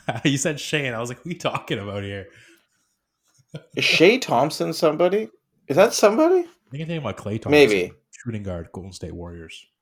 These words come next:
Speaker 2: Maybe. Anyways, yeah, Skylar Thompson. Sorry, Skylar. Um, yeah, like, he, that just goes to show, in my opinion, how the,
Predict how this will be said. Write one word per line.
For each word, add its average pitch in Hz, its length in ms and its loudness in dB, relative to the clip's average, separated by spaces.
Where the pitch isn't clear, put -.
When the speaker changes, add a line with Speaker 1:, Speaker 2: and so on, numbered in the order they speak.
Speaker 2:
Maybe. 120 880 4
Anyways, 120 420 4
yeah, 101 100 6
Skylar 113 840 4
Thompson. - 440 -8
Sorry, 101 300 -4
Skylar. 104 420 -6
Um, 117 680 6
yeah, 147 260 10
like, 117 240 4
he, 151 480 -4
that 151 180 6
just 165 180 -2
goes 160 180 6
to 127 60 -6
show, 147 260 6
in 117 100 4
my 113 120 4
opinion, 117 340 0
how 113 600 2
the, 117 240 -4